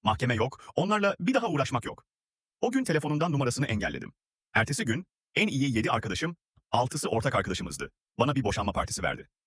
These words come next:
Snapchat'te gece boyunca her şeyi paylaştılar. Partiyi belgelemek buna değdi. Eski karım hepsini sosyal medyadan engelledi, bazılarına hakaret dolu mesajlar attı. Onun sadıcı bile boşanma partime katıldı ve onu bir daha asla görmek istemiyor. Son iç mücadelem. Birinin içgörüsüne ihtiyacım olabilir.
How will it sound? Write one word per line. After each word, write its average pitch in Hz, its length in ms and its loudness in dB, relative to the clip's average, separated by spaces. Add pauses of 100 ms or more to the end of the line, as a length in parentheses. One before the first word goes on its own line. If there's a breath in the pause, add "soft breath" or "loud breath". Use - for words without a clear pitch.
(320)
Snapchat'te 165 500 0
gece 120 260 -2
boyunca 120 240 0
her 139 160 -2
şeyi 160 160 -2
paylaştılar. 107 480 -2 (320)
Partiyi 98 300 2
belgelemek 101 400 0
buna 98 160 -2
değdi. 76 240 -6 (600)
Eski 143 200 0
karım 143 280 0
hepsini 170 320 -2
sosyal 151 300 -2
medyadan 127 280 0
engelledi, 90 480 -2 (260)
bazılarına 107 500 0
hakaret 104 320 0
dolu 127 120 0
mesajlar 104 320 0
attı. - 260 -8 (560)
Onun 151 200 2
sadıcı 110 420 0
bile 151 160 0
boşanma 127 300 -2
partime 95 300 -2
katıldı 110 360 -2 (200 soft breath)
ve - 80 2
onu 135 220 0
bir 226 80 2
daha 175 200 0
asla 175 280 0
görmek 120 260 0
istemiyor. 85 340 -6 (600)
Son 190 220 2
iç 220 160 0
mücadelem. 90 400 -2 (640)
Birinin 214 320 2
içgörüsüne 131 460 0
ihtiyacım 113 460 0
olabilir. - 420 -6